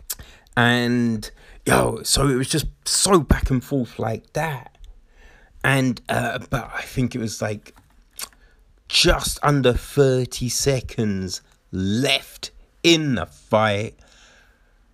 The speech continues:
Colvin is able to grab a D'Arce choke. And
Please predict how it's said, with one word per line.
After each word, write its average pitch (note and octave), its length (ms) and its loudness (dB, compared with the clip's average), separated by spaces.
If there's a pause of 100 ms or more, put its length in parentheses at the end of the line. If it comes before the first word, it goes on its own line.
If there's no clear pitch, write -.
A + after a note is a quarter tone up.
(200)
Colvin A#2 540 2
is G2+ 280 -6
able A2+ 360 -4
to G2 200 -6
grab G2+ 640 -4
a F#2 140 -6 (200)
D'Arce F#2+ 540 -2
choke. - 720 -8 (440)
And A#2+ 380 2